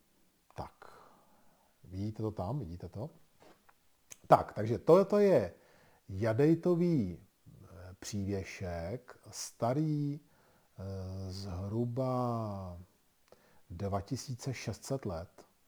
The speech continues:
Dva tisíce šest set let. A na tom jadejtovém pří-, eh, o té ozdobě je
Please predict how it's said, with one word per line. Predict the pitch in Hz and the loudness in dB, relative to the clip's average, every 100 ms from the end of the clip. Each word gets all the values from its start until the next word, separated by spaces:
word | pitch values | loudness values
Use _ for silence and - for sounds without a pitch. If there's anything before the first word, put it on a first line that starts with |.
| _ _ _ 101 | _ _ _ -14
Dva | 92 98 | -10 -8
tisíce | - - 120 131 | -8 -10 -10 -10
šest | 120 117 - | -10 -10 -10
set | - 139 | -8 -8
let. | 92 85 107 - _ - - - - | -8 -10 -12 -20 _ -20 -20 -20 -12
A | 90 | -8
na | |
tom | 98 127 | -4 -2
jadejtovém | 104 98 123 147 151 165 156 | 0 0 2 0 0 -2 -2
pří-, | - - 92 - | -4 -14 -14 -14
eh, | 87 90 92 92 92 87 85 | -10 -10 -8 -10 -10 -14 -16
o | 90 | -16
té | 90 117 | -6 -4
ozdobě | 107 101 104 98 87 82 95 - _ _ - | -2 0 0 0 -2 -4 -8 -10 _ _ -10
je | 98 117 131 | -2 0 0